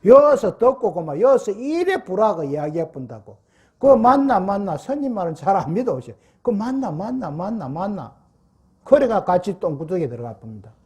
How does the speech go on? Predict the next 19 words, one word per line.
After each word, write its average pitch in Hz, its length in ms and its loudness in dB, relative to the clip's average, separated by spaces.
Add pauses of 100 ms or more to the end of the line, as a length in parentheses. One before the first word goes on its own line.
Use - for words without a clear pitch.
(100)
그래서 151 760 -6 (840)
오늘 208 400 4
참석하신 185 800 -2
우리 160 400 -2
검정한 185 600 -2
불자만이라도 170 1400 -4 (120)
만약에 139 1200 0
내가 180 400 -2
급해서 196 680 -4
그런 190 340 -4
데 156 160 -4
가가지고 151 840 -6 (380)
시주를 170 680 2
모셔야 165 500 4
된다, 160 320 0
무엇을 165 500 2
모셔야 147 460 -2
된다 147 300 -6
하면은 139 640 -12